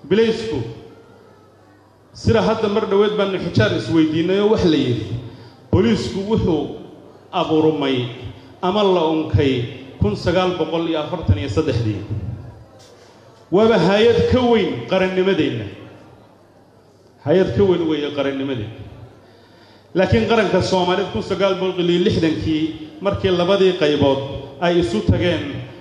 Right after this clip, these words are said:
ayuu, ayaa salka loo dhigay, uu aasaasmay. Booliiskaasi berigii hore wuxuu ahaa booliis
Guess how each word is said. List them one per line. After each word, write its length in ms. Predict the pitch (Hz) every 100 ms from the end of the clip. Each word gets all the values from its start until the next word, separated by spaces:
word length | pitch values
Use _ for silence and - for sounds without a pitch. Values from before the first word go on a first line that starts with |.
| -
ayuu, 600 | 170 170 180 185 170 - -
ayaa 220 | 170 180
salka 380 | - 185 170 165
loo 200 | 160 165
dhigay, 220 | 160 156
uu 160 | 175 175
aasaasmay. 600 | 175 - 156 - - - - - - - - - - - _ _ _ _ _ - - -
Booliiskaasi 960 | 190 254 226 - 208 170 - 175 214 - - - - - -
berigii 340 | 226 220 220
hore 280 | 175 185 196
wuxuu 300 | 208 196 190
ahaa 340 | 175 170 165
booliis 360 | 175 180 190